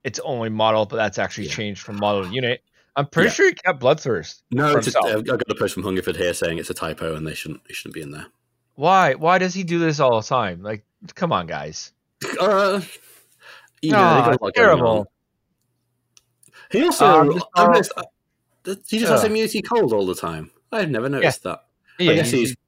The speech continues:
Speaker 2: from the Winstein Wasteland set, so
Speaker 1: Oh,
Speaker 2: yeah.
Speaker 1: so he doesn't have Bloodthirst anymore. I did not know that. It was in the
Speaker 2: Yeah.
Speaker 1: C I D pro-, my bad, boys.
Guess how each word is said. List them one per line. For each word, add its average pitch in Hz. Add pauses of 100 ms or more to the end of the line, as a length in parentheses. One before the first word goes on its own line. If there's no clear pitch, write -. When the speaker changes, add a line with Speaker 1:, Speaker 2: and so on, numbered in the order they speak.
(160)
Speaker 2:
from 123
the 113
Winstein 104
Wasteland 95
set, -
so 80
Speaker 1:
Oh, 220
Speaker 2:
yeah. 170
Speaker 1:
so 202
he -
doesn't 226
have 202
Bloodthirst 160
anymore. 110
I 156
did 143
not 135
know 117
that. 113
It 147
was 117
in 117
the 110
Speaker 2:
Yeah. 104
Speaker 1:
C 120
I 110
D 104
pro-, 110
my 135
bad, 110
boys. 107